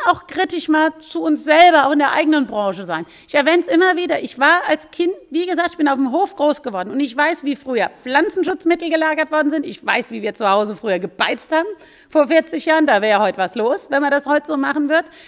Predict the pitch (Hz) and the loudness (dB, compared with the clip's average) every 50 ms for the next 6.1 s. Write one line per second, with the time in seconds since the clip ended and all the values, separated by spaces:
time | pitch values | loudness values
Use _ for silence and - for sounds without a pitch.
0 | - - - - - - 320 262 233 269 277 277 285 285 - 254 285 277 262 247 | -20 -20 -20 -8 0 2 2 2 4 4 6 6 6 2 2 0 2 2 2 0
1 | 214 - - - - - _ - 240 226 214 214 208 - - - 196 - 247 233 | -2 -4 -10 -20 -20 -16 _ 4 6 6 6 6 4 2 0 -4 -4 -4 -4 -4
2 | 214 - - 262 254 254 - 262 214 - 240 - - 254 226 214 190 196 262 311 | -4 2 4 4 4 4 2 0 -2 -2 -6 -4 -4 -4 -4 -2 0 2 4 4
3 | 359 370 381 359 370 359 359 359 - 330 349 359 339 339 311 370 349 311 302 - | 4 4 4 4 4 4 4 4 2 2 2 2 0 0 0 -2 -2 -2 0 0
4 | 285 - - 262 320 302 - 349 311 302 330 339 466 - 254 226 180 170 - 233 | 0 0 0 -2 -2 0 2 0 2 2 2 0 0 0 0 0 -2 -4 -6 -4
5 | 214 247 294 330 269 277 - - 339 339 339 330 311 302 285 277 - - 247 175 | -2 0 0 0 -2 -4 -2 0 2 4 6 6 4 4 2 0 -4 -6 -8 -8
6 | 156 170 | -8 -10